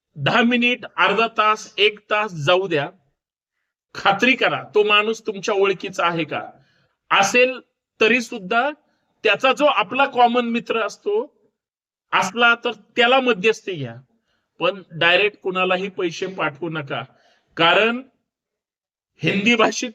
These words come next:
परप्रांतीय लोक सुद्धा फोन करून आपल्याला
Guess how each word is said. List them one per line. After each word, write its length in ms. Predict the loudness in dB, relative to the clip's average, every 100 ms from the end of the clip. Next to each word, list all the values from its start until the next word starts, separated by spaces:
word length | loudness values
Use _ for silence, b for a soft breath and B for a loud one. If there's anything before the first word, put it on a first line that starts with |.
| -2
परप्रांतीय 920 | 2 2 2 0 0 -6 -4 -2 -4 -8 _ _ _ _ _ _ _
लोक 300 | 2 2 4
सुद्धा 340 | 0 0 -2 0
फोन 320 | 2 0 0
करून 320 | -2 -2 -6 -2
आपल्याला 400 | -2 0 0